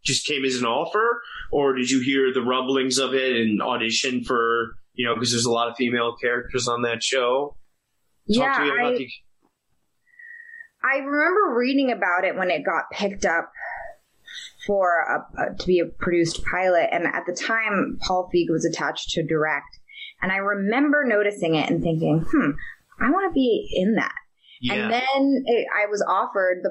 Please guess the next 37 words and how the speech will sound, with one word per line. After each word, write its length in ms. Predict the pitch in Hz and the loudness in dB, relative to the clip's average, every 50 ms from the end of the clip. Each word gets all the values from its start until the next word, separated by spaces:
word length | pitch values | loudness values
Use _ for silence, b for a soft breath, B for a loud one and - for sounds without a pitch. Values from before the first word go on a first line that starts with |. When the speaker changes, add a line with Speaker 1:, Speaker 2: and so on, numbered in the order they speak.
| - - | -4 -2
Speaker 2:
part, 360 | 180 156 156 165 196 - - - _ _ - | -2 0 2 2 0 0 -2 -6 _ _ -2
and 280 | 196 185 180 175 185 | 0 0 0 -2 -4
Paul 280 | 190 - 196 196 196 196 180 | -4 -2 -2 -2 -2 0 0
Feig 200 | 175 175 165 180 | 0 2 2 2
was 120 | 180 175 | 0 2
no 140 | 180 170 170 | 2 2 2
longer 360 | 170 165 160 165 143 147 151 | 4 2 2 0 0 0 0
going 260 | 147 160 156 156 151 156 | 0 0 0 0 0 0
to 120 | - 170 | 0 0
direct 340 | 160 160 170 202 226 220 - | 0 2 2 0 0 0 0
it, 200 | 214 196 170 - - | 0 0 0 0 -2
but 120 | 151 - | -2 -2
he's 380 | 165 160 165 151 151 147 143 - | -2 0 0 0 2 0 0 0
producing 500 | - 202 254 262 254 254 240 226 220 220 | 0 2 2 0 0 2 0 2 2 2
it, 180 | 214 190 - - - - - | 0 0 -2 -2 -6 -8 -6
and 420 | - 165 170 160 160 156 156 156 160 | -4 -2 -2 0 0 0 0 -2 -2
he's 200 | 160 156 156 165 | -2 -2 0 2
been 100 | 160 156 | 2 4
a 80 | 160 | 4
wonderful 360 | 165 175 180 175 175 180 175 | 2 2 2 0 -2 -2 -2
producer. 600 | - 180 165 170 165 165 165 160 165 165 160 160 - - | -2 0 2 2 2 2 2 2 2 2 2 0 0 -4
And 240 | - 160 156 160 | -4 -4 -2 -2
Richard 260 | 170 180 - - 147 151 | -4 -4 -2 -2 -2 -2
Shepard 500 | - - 277 277 220 208 190 165 160 160 | 0 -2 -2 -2 0 -2 -2 -2 -4 -6
signed 300 | - 170 160 160 156 151 | -6 -4 -2 -2 0 0
on 280 | 147 151 151 147 147 151 151 | 0 2 2 4 2 2 2
to 180 | - 151 151 | 0 0 0
direct, 400 | 147 - - 110 101 - - - - | 0 0 0 0 0 -2 -4 -4 0
who 320 | 160 156 156 156 151 156 B B B B B B - | 2 2 2 2 2 0 B B B B B B -2
directed 300 | 170 170 165 - 160 160 | -2 -2 -2 -2 -4 -4
the 80 | 165 | -4
pilot 320 | 165 156 151 151 147 151 151 | -2 -2 -4 0 0 2 2
of 160 | 147 147 139 151 - - | 2 0 -2 -4 -6 -4
Ugly 220 | 147 143 160 165 175 | -2 0 2 2 2
Betty, 720 | 196 269 269 262 254 262 247 240 240 240 240 240 240 B B B B B B B B | 2 2 2 2 2 2 2 2 4 4 2 2 0 B B B B B B B B
and 540 | - 185 185 180 175 165 165 160 160 160 156 - - | -2 -2 -2 0 0 0 2 2 2 2 2 2 2
is 580 | 180 180 175 165 160 160 - - - - - | 2 2 2 2 0 0 -2 -2 -2 -4 -4